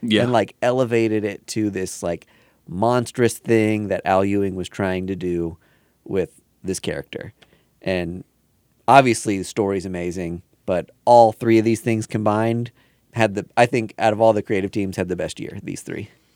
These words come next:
Speaker 1: Do you think this was another situation just like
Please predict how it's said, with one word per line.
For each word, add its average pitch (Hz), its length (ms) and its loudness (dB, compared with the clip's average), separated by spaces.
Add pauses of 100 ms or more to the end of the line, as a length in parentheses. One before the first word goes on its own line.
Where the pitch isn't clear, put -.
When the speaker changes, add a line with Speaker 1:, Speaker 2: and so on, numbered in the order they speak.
(540)
Speaker 1:
Do 127 120 0
you 143 60 4
think 151 260 -2
this 135 160 -4
was 123 100 -2
another 113 280 -4
situation 104 840 -6 (100)
just - 260 -2
like 101 340 -6